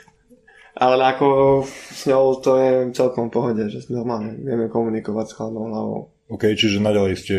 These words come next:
Speaker 2: v kontakte a
Speaker 1: No,
Speaker 2: máte
Speaker 1: áno,
Speaker 2: také,
Speaker 1: viac
Speaker 2: že
Speaker 1: menej tak technicky, alebo pracovne, alebo
Speaker 2: Mhm,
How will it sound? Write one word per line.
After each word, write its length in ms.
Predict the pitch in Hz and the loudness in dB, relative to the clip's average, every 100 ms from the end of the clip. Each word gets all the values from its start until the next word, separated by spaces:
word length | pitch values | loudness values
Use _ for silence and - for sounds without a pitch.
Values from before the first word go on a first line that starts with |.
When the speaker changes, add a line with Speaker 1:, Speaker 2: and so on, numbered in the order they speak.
| 90 | -2
Speaker 2:
v 80 | |
kontakte 480 | - - 98 92 - | -6 -6 -4 -6 -6
a 160 | 92 87 82 | -4 -4 -4
Speaker 1:
No, 400 | 143 196 247 190 | 0 2 2 2
Speaker 2:
máte 160 | 131 | 2
Speaker 1:
áno, 80 | 131 | 2
Speaker 2:
také, 80 | 123 | 2
Speaker 1:
viac 120 | 127 | 2
Speaker 2:
že 100 | - | 4
Speaker 1:
menej 240 | 135 135 123 | 4 4 2
tak 160 | 117 - _ _ _ _ _ _ _ _ _ | 0 -4 _ _ _ _ _ _ _ _ _
technicky, 520 | - 127 143 127 - 139 | -2 0 2 -2 2 4
alebo 280 | 135 120 117 | 4 2 2
pracovne, 480 | 123 120 131 135 | 0 0 0 0
alebo 580 | 131 120 113 113 113 113 | 2 0 -2 0 0 2
Speaker 2:
Mhm, 240 | 131 120 | 2 2